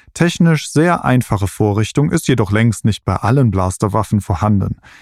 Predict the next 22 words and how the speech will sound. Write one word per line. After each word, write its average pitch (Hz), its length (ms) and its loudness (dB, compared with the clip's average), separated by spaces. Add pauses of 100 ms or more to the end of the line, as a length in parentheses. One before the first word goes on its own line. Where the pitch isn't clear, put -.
(200)
was 143 160 0
das 135 240 0
Risiko 185 640 0
im 131 120 2
Umgang 147 400 2
mit 143 160 0
ihnen 131 380 2
deutlich 120 480 0
erhöht. 98 480 -2 (920)
Um 131 140 4
die 113 140 2
Stärke 143 480 0
der 110 140 0
Ladung 110 500 0 (320)
und 113 140 2
damit 110 260 2
die 104 100 0
Wirkung 120 380 2
der 92 120 0
Geschosse 117 460 -2
zu - 140 -8
regulieren, 101 680 -2